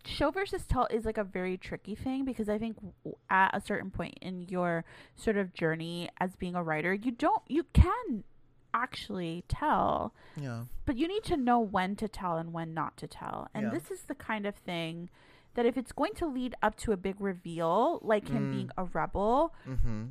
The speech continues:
Speaker 1: we should have seen at least three different instances of him actually disappearing and acting weird, not her telling us,
Speaker 2: Mm-hmm.
Speaker 1: "Oh, he's, I'm not gonna bring up that he's acting weird." Like, this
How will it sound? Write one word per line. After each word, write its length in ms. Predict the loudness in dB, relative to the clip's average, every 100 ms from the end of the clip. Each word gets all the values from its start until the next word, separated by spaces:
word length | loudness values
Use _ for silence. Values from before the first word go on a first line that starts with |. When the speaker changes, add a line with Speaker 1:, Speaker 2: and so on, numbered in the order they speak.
| 0
Speaker 1:
we 140 | 2
should 220 | 2 2
have 120 | 2 0
seen 680 | -6 -2 0 0 0 2
at 220 | 2 2
least 400 | 0 -4 -4 -8
three 320 | -6 0 2 2
different 400 | 2 2 -2 -4
instances 640 | -6 -4 -4 -4 -2 -2 -2
of 120 | -4
him 340 | -2 0 0 -2 0 8
actually 720 | 10 10 6 0 2 2 0
disappearing 760 | 2 0 0 -2 0 2 2 0
and 100 | 0
acting 420 | 2 0 -2 -4
weird, 400 | 0 4 6 6 2 -10 -20 -10
not 360 | 6 8 8 6
her 200 | 2 2
telling 460 | 0 0 2 4
us, 400 | 4 4 4 -6 -18 -8
Speaker 2:
Mm-hmm. 320 | -4 -2 2 8
Speaker 1:
"Oh, 160 | 10
he's, 400 | 8 4 -4 -4 -2 2
I'm 160 | 4
not 180 | 8 8
gonna 160 | 6 0
bring 180 | 0 2
up 160 | 2
that 120 | 0
he's 160 | -4 -4 -2
acting 400 | -2 -2 -10 -12
weird." 360 | -8 -4 -4 0
Like, 140 | 0
this 80 | -2